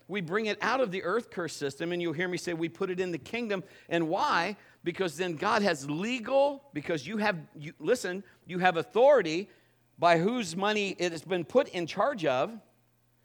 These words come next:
to put it now into the kingdom, so God can say, "Okay, because you have made that choice and you serve me, I can now protect that. I can now make that multiply."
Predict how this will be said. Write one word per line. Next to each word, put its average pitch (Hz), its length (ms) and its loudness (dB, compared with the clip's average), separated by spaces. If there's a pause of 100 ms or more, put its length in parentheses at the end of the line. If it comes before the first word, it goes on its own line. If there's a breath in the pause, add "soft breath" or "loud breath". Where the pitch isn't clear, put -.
(480 soft breath)
to 180 120 -2
put 240 220 4
it 254 140 2
now 202 280 2
into 185 320 -4
the 160 100 -4
kingdom, 233 420 -6
so 170 200 -4
God 180 320 0
can 180 120 -4
say, 160 220 0
"Okay, 185 300 -2
because 156 360 -6
you 190 460 -4 (280 soft breath)
have 165 140 -2
made 180 300 -4
that 170 220 -2
choice 190 580 0
and 147 160 -2
you 202 180 -6
serve 175 380 -4
me, 185 440 -6 (280 loud breath)
I 233 140 -2
can 160 180 -6
now 156 160 -4
protect 185 520 -10
that. 87 200 -12 (1120)
I 240 100 -2
can 196 160 -2
now 156 140 0
make 165 260 -6
that 196 160 -2
multiply." 190 580 -8